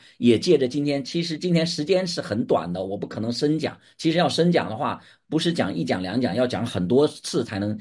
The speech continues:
才能讲得更那啥。但我今天就把精华，哈，讲给大家听。那我们说你去看律法的功用的时候，我盼望大家你要知道，就是像保罗说的，保罗在罗马书第六章这里讲说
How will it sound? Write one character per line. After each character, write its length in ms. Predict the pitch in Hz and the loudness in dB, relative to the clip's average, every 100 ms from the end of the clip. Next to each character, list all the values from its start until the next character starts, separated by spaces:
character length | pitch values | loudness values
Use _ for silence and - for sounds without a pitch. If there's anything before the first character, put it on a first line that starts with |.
| - _ | -10 _
才 140 | - 117 | -2 2
能 120 | 123 | 4
讲 200 | 123 82 | 2 -2
得 80 | 107 | 0
更 200 | 151 120 | 4 4
那 120 | 104 | 2
啥。 180 | 113 - | -6 -4
但 140 | 127 | 0
我 100 | 113 | 2
今 160 | 101 135 | 2 0
天 140 | 143 | 2
就 100 | 135 117 - | 2 -2 -6
把 140 | 87 | -8
精 280 | 85 180 202 | -4 -2 -2
华， 300 | 170 - - - - | -4 -10 -14 -20 -10
哈， 220 | 107 85 | -4 -4
讲 220 | - 120 | 2 4
给 100 | 156 | 4
大 160 | 87 92 | 4 -2
家 160 | 90 90 | -6 -10
听。 260 | - 98 87 - - | -8 -10 -10 -20 -2
那 220 | 220 180 | 0 4
我 120 | 123 | 6
们 140 | 117 147 | 6 4
说 240 | 156 165 - - | 2 0 -6 0
你 160 | 123 | 2
去 140 | 123 175 | 4 0
看 260 | 175 170 | -2 -2
律 100 | 214 | -2
法 200 | 180 104 | -4 -4
的 80 | 98 | -6
功 180 | - 175 | 0 2
用 160 | 185 127 | 2 0
的 80 | |
时 80 | 113 | 0
候， 120 | 98 | -2
我 140 | 85 98 | -2 -4
盼 160 | - | -2
望 120 | 135 120 | -2 -2
大 120 | 113 | 0
家 200 | 117 110 | -2 -2
你 60 | |
要 100 | 101 | -4
知 180 | 104 - | -6 -2
道， 140 | 104 95 | -2 -2
就 140 | 127 | -4
是 100 | 131 | -4
像 180 | 123 117 | -4 -2
保 160 | 92 | -2
罗 160 | 87 110 | -2 -4
说 220 | - 113 | -2 -2
的， 100 | 92 - - - | -2 -10 -20 -4
保 160 | 117 120 | 4 6
罗 160 | 147 | 6
在 120 | 175 | 6
罗 160 | 131 143 | 4 4
马 160 | 160 101 | 2 -2
书 200 | 143 139 | -6 -4
第 160 | 165 | 0
六 180 | 156 123 | 2 2
章 180 | 127 127 | 2 2
这 60 | |
里 100 | 120 | 0
讲 220 | 113 98 87 | -2 -6 -2
说 240 | 117 | -2